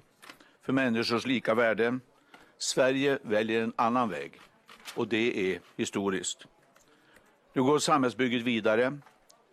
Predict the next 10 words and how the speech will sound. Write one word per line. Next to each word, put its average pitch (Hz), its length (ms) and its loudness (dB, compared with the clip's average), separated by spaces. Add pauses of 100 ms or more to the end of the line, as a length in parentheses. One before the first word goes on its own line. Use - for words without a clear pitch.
(140)
Vårt 131 200 0
samhälle 120 420 0
ska - 160 -4
vara 113 100 2
starkt 120 520 0 (560)
och 123 260 0
vår 120 320 2
utveckling 123 520 0
ska 123 200 0
vara 104 480 2